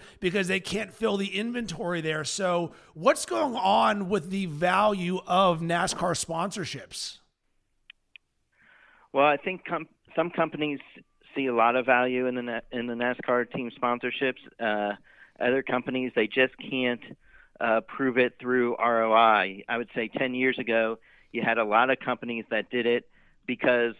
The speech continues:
Speaker 2: th-, they felt like, "Hey, this is a good idea. It's exposure. Yeah, we can put some numbers with it, but, you know, it, it's not like I have to justify spending ten million dollars saying that we're getting fifteen million dollars,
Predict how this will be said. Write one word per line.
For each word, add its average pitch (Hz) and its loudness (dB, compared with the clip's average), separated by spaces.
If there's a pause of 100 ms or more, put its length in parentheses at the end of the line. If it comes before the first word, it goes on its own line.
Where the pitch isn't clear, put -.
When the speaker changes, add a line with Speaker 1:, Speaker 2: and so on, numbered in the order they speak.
(540)
Speaker 2:
th-, 139 -4 (120)
they 127 -4
felt 131 4
like, 139 2
"Hey, 123 0
this 123 -4
is 127 -8
a 123 -6
good 120 -2
idea. 123 0
It's - -6
exposure. 123 0 (420)
Yeah, 127 2
we 123 -2
can 120 -6
put 127 -4
some 113 -8
numbers 120 0
with 113 -4
it, 113 -2
but, 101 -4 (460)
you 117 -6
know, 104 -4
it, 117 -8
it's - -10
not 127 2
like 120 0
I 117 2
have 113 -2
to 107 -6
justify 113 -2 (100)
spending 110 -6 (340)
ten 131 -2
million 117 -4
dollars 113 2
saying 110 -6
that 104 -2
we're 104 -10
getting 107 -6 (400)
fifteen 120 -4
million 110 -6
dollars, 107 0